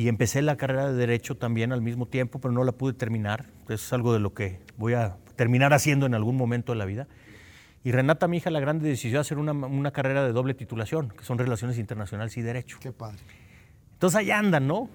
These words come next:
Speaker 2: Sí, sí, sí.
Speaker 1: Este, lo que quieran hacer. La verdad es que hay que respaldarlas. Mi señora y, y yo esta-, somos de esa idea,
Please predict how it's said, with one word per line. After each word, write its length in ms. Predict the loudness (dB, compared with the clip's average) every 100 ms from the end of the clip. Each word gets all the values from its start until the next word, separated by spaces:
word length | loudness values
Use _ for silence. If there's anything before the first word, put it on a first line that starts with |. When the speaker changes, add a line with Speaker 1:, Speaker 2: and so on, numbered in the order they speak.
| -18
Speaker 2:
Sí, 200 | -16 -14
sí, 160 | -12 -12
sí. 140 | -6
Speaker 1:
Este, 720 | -6 -6 -8 -6 -4 -2 -4 -8 -20 -20 -4
lo 160 | 4 4
que 120 | 6
quieran 260 | 4 4 2
hacer. 240 | -2 -10 -8
La 140 | -2
verdad 240 | 0 2 2
es 80 | 2
que 80 |
hay 80 | -4
que 120 | -2
respaldarlas. 800 | -4 -4 -2 0 0 0 -4 -6 -20 -20 -20 -20 -20 -20 -6
Mi 160 | -4
señora 360 | -2 2 4 4
y, 300 | 4 0 -6
y 140 | -6 0
yo 100 | 0
esta-, 260 | 0 -4
somos 280 | 0 0 0
de 60 | 0
esa 120 | -2
idea, 340 | -2 -2 -4